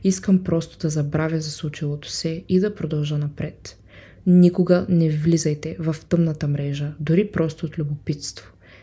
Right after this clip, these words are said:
Не знаете кой ви наблюдава от другата страна. Преди шест месеца активно започнах да се интересувам от тъмната мрежа. Нямах конкретна цел в ума си,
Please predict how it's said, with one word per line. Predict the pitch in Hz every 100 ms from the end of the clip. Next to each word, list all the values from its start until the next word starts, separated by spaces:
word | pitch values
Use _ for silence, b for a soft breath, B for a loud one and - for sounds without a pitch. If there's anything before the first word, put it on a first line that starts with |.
| B
Не | 175 160
знаете | 156 170 160 143 143 156 151
кой | - 165 165
ви | 175
наблюдава | 151 147 143 147 147 147 151
от | 151 -
другата | 151 147 143
страна. | - - 151 151 - _ _ _ _ _ _ _ -
Преди | 185 180 226
шест | 226 220 240 -
месеца | 185 165 - - - 175 -
активно | 185 - - 226 247
започнах | 233 175 - 165 - 175 -
да | 170
се | - 165
интересувам | 170 165 151 180 180 180 190
от | 170 -
тъмната | 170 165 156 160
мрежа. | 156 156 151 185 - - B B B B
Нямах | 185 208 233 254
конкретна | - 196 185 185 175
цел | - 175 165
в | 156 -
ума | 160 156
си, | - 190